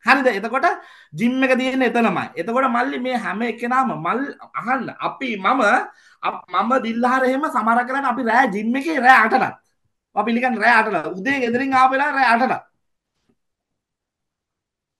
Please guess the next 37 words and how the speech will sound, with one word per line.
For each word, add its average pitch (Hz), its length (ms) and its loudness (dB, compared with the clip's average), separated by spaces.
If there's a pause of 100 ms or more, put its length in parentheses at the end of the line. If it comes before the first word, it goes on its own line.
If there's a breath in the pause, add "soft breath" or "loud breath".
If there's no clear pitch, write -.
(520)
ඒ 254 200 2
අපි - 300 -2
ඒ 269 160 0
කැපවීම, 247 480 0
ඒ 220 100 -2
කැපවීම, 269 500 -2
ඒ, 202 240 2 (160)
ඒ 214 200 -2
කැපවීම 262 540 -4
කරා 294 320 2
ඒ, 277 260 0
ඒ 233 140 2
තම-, 156 280 -6
මගේ 170 300 -2
ක්‍රිකට් 202 380 -8
ගහන 226 340 -2
කාලේ 226 460 0 (360 loud breath)
ඒ 247 160 -2
කැපවීම 320 480 4
කරා. 202 280 0
ඒ 247 160 0
ආසාව 277 520 4
තිබ්බා. 240 360 -4 (100)
එතකොට 240 320 -6
මට 277 160 0
මහන්සිය 262 420 0
දැනුන්නේ 269 380 -2
නෑ. 165 80 -2
ඔය 220 100 -2
ග-, - 180 0 (180 loud breath)
මාත් 214 280 -4
එක්ක 233 140 -2
ක්‍රිකට් 214 260 -4
ගහපු 240 240 2
හැම 220 240 -2
එක්කෙනාම 240 500 0
දන්නවා 233 420 2